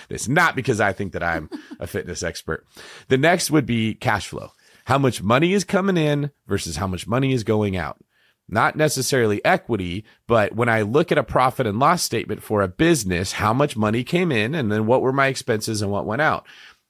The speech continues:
Our personal lives, we should have a profit and loss statement for as well. How much money did I earn? How much money did I spend? That principle typically gets sold to the investor through property. Like, "Hey man, here's the only thing you gotta understand, just the cash flow.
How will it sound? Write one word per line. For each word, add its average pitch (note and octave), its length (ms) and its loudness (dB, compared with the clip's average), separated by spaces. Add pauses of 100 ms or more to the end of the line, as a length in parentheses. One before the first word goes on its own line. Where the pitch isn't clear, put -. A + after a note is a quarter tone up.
(160)
Our B2 160 4
personal E3+ 480 2
lives, B2+ 360 4
we A#2+ 140 0
should A#2 220 0
have A#2+ 180 2
a A2 60 -2
profit G#2+ 420 0
and F#2+ 100 -2
loss F#2 220 -2
statement F2 320 -4
for F#2+ 220 -2
as G2+ 120 -2
well. C#3 280 0 (260)
How G2 80 0
much G2 220 -2
money G2 180 0
did A2 160 -2
I - 220 2
earn? C#3+ 380 2 (280)
How G#2 100 -4
much F#2+ 240 -6
money G#2 200 -2
did G2 120 -2
I G2+ 120 2
spend? F#2+ 400 -2
That A2+ 180 0
principle C#3+ 800 2
typically G#3 680 0
gets F3 260 0
sold D3+ 520 0
to D#3+ 100 -4
the B2+ 160 -4
investor A#2+ 520 0
through G#2+ 220 -2
property. A2+ 600 -2 (320)
Like, G2 260 -4 (180)
"Hey F3+ 180 2
man, D3+ 180 2
here's F#3+ 160 2
the G3 80 2
only F3+ 100 4
thing D#3+ 140 2
you C#3 120 0
gotta B2+ 180 4
understand, G2+ 460 -4
just B2+ 140 -6
the C3 60 -6
cash A#2+ 300 -2
flow. - 240 -8